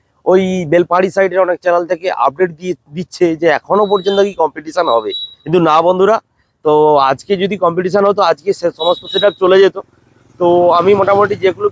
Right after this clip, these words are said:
সেটআপ ভাড়া হয়েছিল, তো ওই সেটআপগুলি, উম, আহ, মোটামুটি ফোন করে আমি খবর নিয়েছি যে তারা বলছে কোনো পুলিশ পারমিশন না পেলে কিন্তু ওরা কম্পিটিশনে যাচ্ছে না, কোনো সেটআপ নিয়ে যাচ্ছে না।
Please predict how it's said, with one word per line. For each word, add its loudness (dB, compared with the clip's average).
সেটআপ -2
ভাড়া 2
হয়েছিল, 0
তো -2
ওই 0
সেটআপগুলি, -4
উম, -12
আহ, 0
মোটামুটি 0
ফোন 2
করে 2
আমি -2
খবর 0
নিয়েছি -2
যে 2
তারা 0
বলছে 0
কোনো -4
পুলিশ -8
পারমিশন -4
না 0
পেলে -2
কিন্তু -2
ওরা 2
কম্পিটিশনে -2
যাচ্ছে -2
না, -2
কোনো 0
সেটআপ -4
নিয়ে -4
যাচ্ছে -4
না। -14